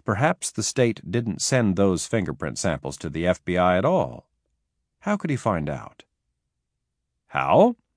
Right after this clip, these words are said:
He was a social engineer. How do you think he found out?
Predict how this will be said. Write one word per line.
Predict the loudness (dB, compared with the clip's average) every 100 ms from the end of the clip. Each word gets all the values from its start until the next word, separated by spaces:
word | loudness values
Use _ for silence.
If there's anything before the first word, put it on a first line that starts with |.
| _ _ _ _
He | -6
was | -6 -6
a | -6
social | -2 -2 2 4
engineer. | 4 4 2 2 2 -2 _ _ _ _ -20 -20 _ _
How | 2 2
do | 4
you | 2 2
think | 2 2 2
he | 0
found | 2 0 0
out? | -2 -6 -10